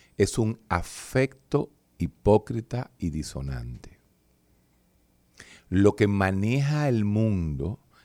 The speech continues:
y eso el non plus ultra es la diplomacia, lo que maneja el mundo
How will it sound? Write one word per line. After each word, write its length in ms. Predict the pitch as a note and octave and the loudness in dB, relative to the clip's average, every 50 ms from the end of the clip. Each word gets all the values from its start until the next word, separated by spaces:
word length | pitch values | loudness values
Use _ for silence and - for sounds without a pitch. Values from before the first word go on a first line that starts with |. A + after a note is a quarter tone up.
| _ _ | _ _
y 140 | - E2 E2 | 0 2 2
eso 200 | F2+ - - G2+ | 2 6 6 6
el 140 | G2+ F#2+ E2+ | 6 6 4
non 180 | F2 F2+ F#2 F2 | 0 0 -2 -2
plus 300 | - F2+ F2 - - F#2+ | -2 -4 -4 -4 -4 -4
ultra 280 | F2 D2+ - - D#2+ | -4 -4 -2 -6 -6
es 60 | C#2 | -4
la 100 | D#2 D2+ | -2 -2
diplomacia, 720 | D2 C#2+ C#2 - E2+ E2 D#2 C#2+ C2+ B1+ - - C2 - - _ _ _ _ _ _ _ _ _ _ _ _ - - - - - _ _ | -4 -4 -4 -4 -4 -4 -4 -4 -6 -8 -8 -12 -14 -14 -14 _ _ _ _ _ _ _ _ _ _ _ _ -20 -20 -20 -20 -20 _ _
lo 200 | - F2 F#2 G2 | 2 4 4 6
que 100 | - G#2 | 6 4
maneja 400 | F#2+ F#2+ F#2 G2 G#2+ A#2+ B2 C#3 | 2 2 2 2 2 2 0 0
el 140 | C#3+ C3+ C3 | 0 0 0
mundo 480 | B2+ B2+ C3+ C#3 C3+ B2 A#2+ B2 - | 0 0 0 0 0 2 0 0 0